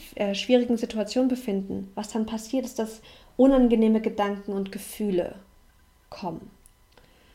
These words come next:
Unangenehme Gedanken und Gefühle wie Stress,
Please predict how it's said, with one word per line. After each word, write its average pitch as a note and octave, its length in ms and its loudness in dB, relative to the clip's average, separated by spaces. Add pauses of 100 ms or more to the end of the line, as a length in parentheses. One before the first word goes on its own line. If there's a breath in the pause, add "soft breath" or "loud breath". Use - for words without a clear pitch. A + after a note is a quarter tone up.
(300 soft breath)
Unangenehme A#3 580 6
Gedanken G3 720 -4 (460 soft breath)
und G3+ 340 -2
Gefühle G#3+ 580 2
wie F3 440 -6
Stress, - 760 -4